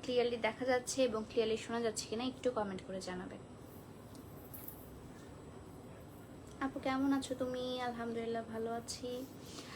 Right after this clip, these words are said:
আজকে সুন্দর সুন্দর কিছু আনস্টিচ দেখাবো। হাই, একটা,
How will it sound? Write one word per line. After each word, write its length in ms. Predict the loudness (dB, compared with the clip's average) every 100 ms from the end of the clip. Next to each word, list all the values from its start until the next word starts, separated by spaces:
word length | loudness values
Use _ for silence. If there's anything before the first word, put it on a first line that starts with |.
| -10 -4 -2
আজকে 240 | 4 4
সুন্দর 380 | 6 6 8 6
সুন্দর 340 | 6 6 8
কিছু 240 | 6 6 6
আনস্টিচ 640 | 6 4 0 -2 -2 0
দেখাবো। 500 | 0 4 4 6 4 4 -10 -14 -12 -12 -14 -14 -14 4
হাই, 280 | 10 10 10
একটা, 360 | 8 8 6